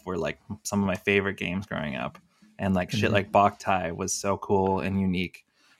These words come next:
Speaker 1: But the, like, and I'm looking forward to this documentary on February twenty-second, only on Disney Plus. But this, like, circle jerk <laughs> of, like, Kojima shit where, like, the biggest, the, we're ending this,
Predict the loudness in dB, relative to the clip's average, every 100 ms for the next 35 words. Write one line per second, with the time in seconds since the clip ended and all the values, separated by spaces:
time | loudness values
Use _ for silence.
0 | 2 2 4 2 4 2 0 -14 -2 2
1 | 6 8 8 6 6 6 6 4 6 4
2 | 4 2 2 0 -2 -2 -4 0 -2 0
3 | 0 0 -4 -4 -2 0 0 2 0 0
4 | -2 -2 -2 -2 -4 -10 _ -20 _ _
5 | _ 4 6 6 0 -12 -16 2 2 4
6 | 0 -2 -4 _ _ -4 0 2 2 2
7 | 6 6 6 6 4 4 2 2 2 -6
8 | -18 -20 -20 -20 _ -20 -18 0 2 6
9 | 6 8 4 2 0 2 2 2 -2 0
10 | 2 0 -4 -14 -14 0 2 2 4 4
11 | 8 6 4 0 0 2 4 4 6 6
12 | 6 6 4 2